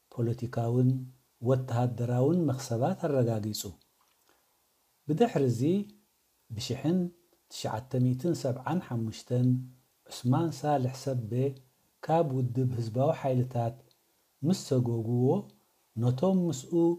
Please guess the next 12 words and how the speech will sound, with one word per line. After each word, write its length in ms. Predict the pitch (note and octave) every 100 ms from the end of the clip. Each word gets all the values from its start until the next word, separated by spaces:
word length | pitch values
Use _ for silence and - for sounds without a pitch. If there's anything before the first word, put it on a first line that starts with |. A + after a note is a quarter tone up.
| - _ _ -
ደው 300 | A2 E3+ B3 -
ክብሉ 320 | - B2 B2 B2
ተባሂሎም 640 | B2 A2+ A2 A2 B2 F#3 G3
ዝግመቱ 560 | B2+ A#2+ B2 A#2+ A#2 -
ሓይልታት 640 | A#2 A2+ A2+ A2 D3+ D#3 D#3 - _ _ _ _ -
ኣብ 160 | C3+ B2
ጎኑ 300 | A#2+ C3 C3 D#3+ F#3
ምስላፎም 800 | B2+ B2+ A2+ A2+ A2 - B2+ B2+ B2+ - - - - _
ተወሳኺ 640 | - E3+ A3 - C#3+ B2+ B2+ C3+ B2+
ካብ 240 | C3 D#3 -
ኣስላም 480 | - B2+ C3 B2+ D#3 C#3+
ዝረኸቦ 460 | B2+ B2 - A#2